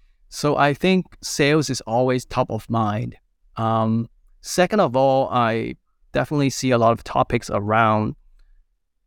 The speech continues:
how overwhelmed we are, like, how close to burnout we are. Like, honestly, I, I'm very disciplined. I'm very organized,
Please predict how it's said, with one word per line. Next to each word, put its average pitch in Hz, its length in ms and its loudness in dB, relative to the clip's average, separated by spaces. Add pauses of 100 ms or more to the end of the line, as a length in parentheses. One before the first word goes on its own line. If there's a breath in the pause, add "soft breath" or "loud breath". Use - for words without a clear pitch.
(420)
how - 500 -2
overwhelmed 110 680 0
we - 200 -4
are, 117 280 -8 (720 soft breath)
like, 123 220 0
how 139 200 0
close 135 440 0
to 117 140 -2
burnout 113 480 0
we 117 180 -4
are. 107 320 -6
Like, 123 200 -2 (220)
honestly, 135 460 0
I, 123 380 0 (1400)
I'm 143 160 2
very 170 200 4
disciplined. - 680 -6 (180)
I'm 120 140 -2
very 131 200 2
organized, 107 840 -4